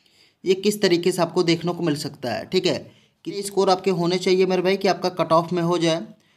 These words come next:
तो इसके बारे में संपूर्ण जानकारी आपको मिलेगी। तो वीडियो में अंत तक बने रहिएगा। with analysis आपको दिखाने वाले हैं ईएमआरएस का जो पीजीटी का कट ऑफ है, ईएमआरएस पीजीटी का, ठीक है,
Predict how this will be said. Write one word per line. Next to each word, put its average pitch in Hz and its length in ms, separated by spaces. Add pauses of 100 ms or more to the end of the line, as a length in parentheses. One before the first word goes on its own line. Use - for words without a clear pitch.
(160)
तो - 100
इसके 170 220
बारे 180 180
में 185 100
संपूर्ण 185 460
जानकारी 170 400
आपको 170 200
मिलेगी। 165 460 (640)
तो 151 220
वीडियो 165 280
में 220 140
अंत 202 180
तक 208 100
बने 175 240
रहिएगा। 202 760 (100)
with 175 240
analysis 175 500
आपको 196 220
दिखाने 170 380
वाले 190 260
हैं 196 340
ईएमआरएस 170 680
का 185 120
जो 175 120
पीजीटी 160 500
का 185 120
कट 160 280
ऑफ 170 300
है, 151 220
ईएमआरएस 151 480
पीजीटी 143 400
का, 147 460 (500)
ठीक 202 140
है, 107 300